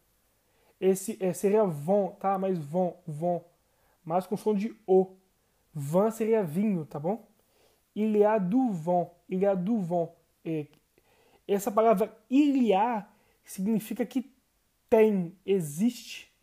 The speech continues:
tá bom? Il y a quer dizer existe, tem, tá bom? Se eu quiser dizer que tem um carro aqui, tem um carro aqui, eu diria, "Il y a une voiture ici."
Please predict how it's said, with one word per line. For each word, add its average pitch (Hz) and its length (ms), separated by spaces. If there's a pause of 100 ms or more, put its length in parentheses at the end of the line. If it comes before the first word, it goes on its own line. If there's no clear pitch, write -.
(280)
tá 151 120
bom? 208 320 (360)
Il 262 300
y 196 80
a 190 260 (400)
quer 190 120
dizer 202 600
existe, 202 880 (240)
tem, 190 420 (260)
tá 151 120
bom? 185 380 (640)
Se - 100
eu 175 80
quiser 196 340
dizer 202 300
que 208 160
tem 226 340
um 247 120
carro 196 460
aqui, 247 420 (260)
tem 196 160
um 214 80
carro 175 360
aqui, 226 380 (480)
eu 185 120
diria, 190 600 (640)
"Il 262 300
y 233 160
a 220 320 (460)
une 226 360 (120)
voiture 226 840 (340)
ici." 196 500